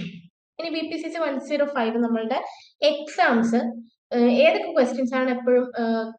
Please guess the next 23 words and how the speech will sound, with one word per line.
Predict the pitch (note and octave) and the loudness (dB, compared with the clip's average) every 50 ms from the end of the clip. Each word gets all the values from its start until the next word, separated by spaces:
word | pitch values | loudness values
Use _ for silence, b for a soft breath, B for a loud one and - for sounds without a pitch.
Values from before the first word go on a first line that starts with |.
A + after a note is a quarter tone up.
| _ | _
കോമൺ | - D4 D4 D4+ D#4+ E4+ F#4 E4 | 0 0 2 2 0 0 0 0
ആയിട്ട് | C#4+ B3+ A#3 A3+ A#3 A#3+ | 0 0 0 0 -2 -2
ചോദിക്കുന്ന | A#3+ - - B3+ A#3 A3+ A#3+ A3+ A#3 B3+ B3+ A#3+ | -2 0 0 2 2 2 2 2 0 -2 -2 -2
ഒരു | A3+ | -2
ക്വസ്റ്റ്യൻസ് | A#3 A3 G3 - - - G3+ G3 - _ A3 | -4 -6 -8 -10 -12 -14 -16 -16 -10 _ -4
എന്നുള്ളത് | G#3 G3+ F#3 F#3 F#3+ | -2 0 0 0 0
എസ് | B3 - - - - - - - F4 | 0 -2 -4 -6 -8 -8 -4 -2 -4
എ | |
ക്വസ്റ്റ്യൻ. | F4 F4 D#4 C#4+ C#4+ - - - - G#3+ | 2 4 2 2 2 0 -4 -4 -2 -2
നമുക്ക് | C#4 C#4+ - D#4 - | 0 -2 0 0 0
ആ | E4 D4 | 2 4
ഒരു | D4 D4+ D#4+ D#4+ D#4+ | 4 4 2 0 -4
സ്ട്രക്ചർ | - - - D4 C4+ C#4 C#4 - - F#4+ F#4 | -8 -6 -6 -6 -6 -6 -8 -6 -4 -2 -2
എന്താണ് | E4 C#4+ C4 B3+ B3 B3 | 0 2 2 2 4 4
ആദ്യം | A3+ G#3+ A#3 A3 G#3+ G#3 | 2 2 0 -2 -4 -4
നോക്കാം. | G3 F#3 F3 F3+ G#3 B3 C4 C4+ | -4 -6 -6 -4 -4 -4 -2 0
ആദ്യം | B3+ A#3+ A#3+ B3+ A#3+ | 0 2 2 2 0
എസ് | A#3+ - - | 0 0 0
എ | D4+ | 0
ക്വസ്റ്റ്യൻസ് | D4 - D#4 D4+ - D#4 D4+ D4+ - | 0 0 -6 -8 -6 -8 -8 -4 -2
ആണ് | C#4 A#3+ A3 | -2 -2 -2
എല്ലാം | G#3+ G3 G3 G#3 G#3 G#3 | -2 -2 -2 -4 -2 -2
വരുന്നത്. | G3+ E3+ F3 F3+ G3+ B3 | -2 -2 -2 -4 -6 -8